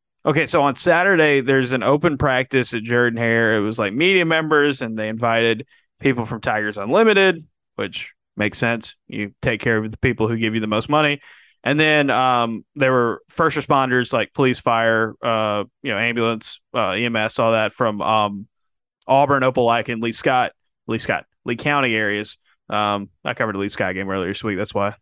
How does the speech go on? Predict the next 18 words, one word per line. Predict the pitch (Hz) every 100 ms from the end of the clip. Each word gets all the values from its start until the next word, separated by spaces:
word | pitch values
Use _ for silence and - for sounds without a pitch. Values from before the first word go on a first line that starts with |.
| -
that's | 147 135
why | 113
that | 101
popped | 117 101
into | 107 104
my | 101
head. | 104 107 -
Um, | 139 131 123 113 107 _ _ _ _ _ _ _ _ _ _ _ _ -
Auburn, | 139 151
Opelika, | 143 143 131 123
and | 123
Lee | 123
County, | 117 135 135 123
which | 110 113
was | 127
a | 127
really | 127 120
cool, | 131 117 110